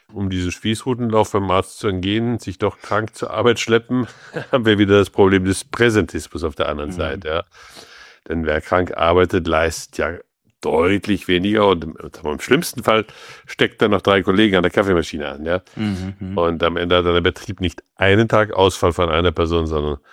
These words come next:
Speaker 1: sondern vier Leute, die flach liegen.
Speaker 2: Ja, und das finde ich auch das Absurde dabei. Also wir hatten ja eine Lösung, ähm, und wir tauschen jetzt diese, äh, eigenverantwortliche Lösung, äh, die ja sehr pragmatisch auch war, gegen ein ganz starres Kontrollsystem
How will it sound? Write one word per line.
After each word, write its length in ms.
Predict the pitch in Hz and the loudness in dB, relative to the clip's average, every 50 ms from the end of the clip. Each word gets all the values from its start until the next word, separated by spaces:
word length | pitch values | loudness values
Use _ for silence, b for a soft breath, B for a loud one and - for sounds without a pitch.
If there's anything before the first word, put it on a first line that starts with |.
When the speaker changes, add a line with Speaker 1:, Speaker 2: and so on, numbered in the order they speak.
| b b b | b b b
Speaker 1:
sondern 280 | _ - 78 73 71 | _ -8 -6 -6 -2
vier 160 | - - 104 | 0 2 2
Leute, 260 | 85 73 67 - - - | 2 2 0 -2 -6 -12
die 100 | 65 64 | -14 -14
flach 340 | - - - 64 - - - | -12 -12 -12 -12 -12 -12 -14
liegen. 220 | - 55 60 - _ _ _ _ B B B B B B B _ _ | -16 -16 -18 -20 _ _ _ _ B B B B B B B _ _
Speaker 2:
Ja, 140 | - 92 90 | -2 0 2
und 100 | 95 90 | 2 2
das 100 | 95 - | 0 0
finde 160 | - 113 98 | 2 2 2
ich 80 | 92 98 | 4 2
auch 80 | 90 90 | 0 0
das 180 | 110 - - | -2 -4 -4
Absurde 380 | 78 - - - 85 90 90 85 | -6 -8 -6 -4 -4 -2 -2 -2
dabei. 340 | 80 76 73 71 69 76 - | -4 -4 -4 -6 -6 -6 -6
Also 140 | 82 87 | -6 -4
wir 120 | 85 82 82 | -4 -2 -2
hatten 220 | 95 - - 139 | 0 2 4 4
ja 80 | 120 113 | 6 6
eine 140 | 113 110 107 | 6 6 6
Lösung, 640 | 104 104 104 107 95 104 104 101 104 101 104 113 - | 6 6 4 4 4 4 4 4 4 4 2 0 -2
ähm, 320 | 104 92 85 85 87 85 - - | -4 -4 -4 -4 -4 -6 -10 -12
und 240 | 90 87 - - - | -12 -12 -12 -10 -10
wir 100 | - - | -8 -6
tauschen 380 | - - 87 98 98 - 110 104 | -2 0 0 0 0 2 2 2
jetzt 240 | 98 92 - - - | 2 2 0 -2 -2
diese, 420 | 101 98 101 110 110 104 104 98 B B B B B B B B B B B B | -2 0 4 4 4 4 4 2 B B B B B B B B B B B B
äh, 160 | - 92 92 - - _ _ _ | -4 -4 -4 -4 -6 _ _ _
eigenverantwortliche 1080 | - - 95 104 120 135 131 120 - 123 113 117 117 107 107 104 101 104 104 - - 98 | -2 2 4 6 6 6 6 4 2 0 0 0 0 2 2 2 2 0 -2 -2 -2 0
Lösung, 640 | 87 92 92 92 90 92 92 92 92 92 - - - | 0 0 0 0 0 0 0 0 0 -2 -4 -6 -6
äh, 120 | 113 95 | -6 -4
die 100 | 92 92 | -2 0
ja 80 | 90 90 | 0 0
sehr 120 | 92 90 | 0 -2
pragmatisch 640 | - - 98 - - 87 80 85 - - 101 - - | -2 -4 -6 -4 -4 -2 -2 -2 -2 -2 -4 -4 -4
auch 160 | - 90 - | -8 -8 -6
war, 260 | - 82 85 90 98 95 95 104 - - | -4 -4 -2 -2 -4 -4 -6 -10 -14 -14
gegen 480 | - 131 120 104 98 92 98 95 95 95 | -12 -8 -4 -2 -2 -2 0 -2 -2 -4
ein 420 | 92 90 85 82 82 82 80 - _ _ _ | -4 -6 -6 -6 -6 -8 -10 -12 _ _ _
ganz 220 | - 92 90 90 - | -4 -4 -4 -4 -4
starres 400 | - - 95 82 85 87 - - | -4 -2 -2 -2 -2 -4 -6 -8
Kontrollsystem 920 | - 80 76 - - 98 123 135 135 135 - - - 123 120 120 120 120 | -8 -10 -6 0 2 4 4 6 4 2 0 2 4 6 6 6 6 4